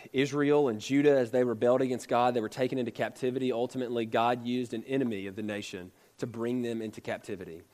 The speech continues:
to remind them of how they had rebelled against God, to remind them of how they have completely forsaken his law. It's a,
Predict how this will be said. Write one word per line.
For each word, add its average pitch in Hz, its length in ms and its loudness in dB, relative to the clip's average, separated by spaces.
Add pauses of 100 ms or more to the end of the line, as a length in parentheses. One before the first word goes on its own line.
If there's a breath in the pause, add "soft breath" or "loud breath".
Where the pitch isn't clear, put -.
(120 soft breath)
to 151 120 -2
remind 131 420 6
them 117 80 -2
of 110 80 -4
how 113 180 -2
they 113 140 -2
had 110 140 -4
rebelled 107 480 0
against 95 320 -10
God, 85 280 -8 (280 loud breath)
to - 80 -2
remind 131 360 4
them 123 100 -2
of 107 60 -8
how 117 160 -2
they 113 140 -4
have 110 160 -6
completely 131 600 -4
forsaken 120 520 -6
his 104 160 -10
law. 92 340 -6 (760 soft breath)
It's 131 180 -6
a, 135 120 0